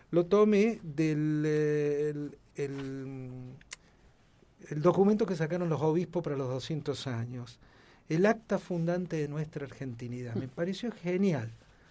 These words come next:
lo que le decía sobre el acta de, eh, la declaración de la independencia en el año dieciséis. ¿Viste? Y ahí, Fray Luis Santamaría de Oro, eh, toca,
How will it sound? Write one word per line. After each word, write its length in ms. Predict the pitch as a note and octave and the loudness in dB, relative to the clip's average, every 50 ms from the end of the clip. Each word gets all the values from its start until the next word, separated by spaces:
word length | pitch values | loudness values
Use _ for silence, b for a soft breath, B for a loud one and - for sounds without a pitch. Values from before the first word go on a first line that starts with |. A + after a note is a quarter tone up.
| b b _ - | b b _ -4
lo 120 | C#3+ C#3+ | -4 -2
que 140 | D3 D#3+ D3 | -2 -2 0
le 140 | C#3 D3+ D3+ | 2 2 2
decía 360 | D3 C#3+ - - E3+ F#3+ G3+ | 2 0 0 2 2 2 2
sobre 340 | G3 - E3+ D#3+ E3+ E3+ E3 | 2 0 0 2 2 2 2
el 100 | D3+ D3 | 0 0
acta 460 | D3 D#3+ E3 - - - E3+ E3+ F3 E3+ b b b b b b b b | -2 -4 -4 -6 -4 -2 0 0 0 -4 b b b b b b b b
de, 340 | - C#3+ D3 D3 D3+ D3 D3+ D3 D3 D3+ D3 - | -8 -2 0 0 2 2 0 0 0 -2 -2 -2
eh, 640 | D#3 D#3 D3+ D3 C#3+ C#3+ C#3+ C#3+ C#3 C#3 C#3 C#3 C3+ C3+ | 0 0 2 2 2 2 0 0 0 -2 -2 -4 -4 -4
la 120 | C#3 C#3+ | -4 -2
declaración 580 | D3 C#3+ C#3+ D3 - D3+ D3+ C#3+ C#3+ - F3+ F3 | -2 -2 -2 0 0 -2 -2 -2 -2 -2 0 0
de 60 | F3 | 2
la 80 | E3 | 0
independencia 600 | D#3 D3+ C#3+ C3+ C#3 C#3+ D3+ D#3+ F3 F3+ E3 - | 0 0 -2 0 0 0 0 0 -2 -2 -2 -4
en 60 | E3 D3 | -4 -4
el 120 | C#3 C#3 | -2 -2
año 200 | D3+ D#3+ E3 D#3+ | 0 0 0 0
dieciséis. 600 | D3+ C#3+ B2+ A2+ D3+ C3+ - - D#3 C3+ A#2+ A#2 A2+ - - b b b b b b b b b C#3+ | 0 -2 -2 -4 -8 -8 -4 -4 -4 -4 -4 -6 -10 -14 -20 b b b b b b b b b -6
¿Viste? 460 | B2 F3 E3 E3+ - B3+ C4+ A3+ E3+ b b b b b b b b _ | -4 -4 -4 -2 0 0 0 0 0 b b b b b b b b _
Y 100 | A3+ C4 | 0 2
ahí, 460 | C#4 D4+ D#4+ E4+ C#4+ G#3 E3 F3+ G3+ - b b b b b b b | 8 8 10 10 10 8 6 4 2 -4 b b b b b b b
Fray 240 | _ - G3+ G#3+ A3+ | _ 6 8 8 8
Luis 220 | A#3+ D4 C#4+ C#4 | 10 8 4 4
Santamaría 640 | - C4 A3+ G#3 G#3 F#3+ F3+ F3+ F#3 A3 A3 G#3 G#3 | 4 0 2 2 2 2 2 2 2 4 6 6 8
de 140 | G3 F3+ E3+ | 8 8 6
Oro, 480 | D3+ C#3 C3+ C#3+ D#3+ G3 A#3 A3+ - - - | 6 4 2 2 2 2 0 0 -2 -8 -10
eh, 120 | E3 D#3+ E3 - - - - | -10 -10 -10 -10 -18 -6 -2
toca, 240 | - D4+ - - C4 | -2 0 2 0 -2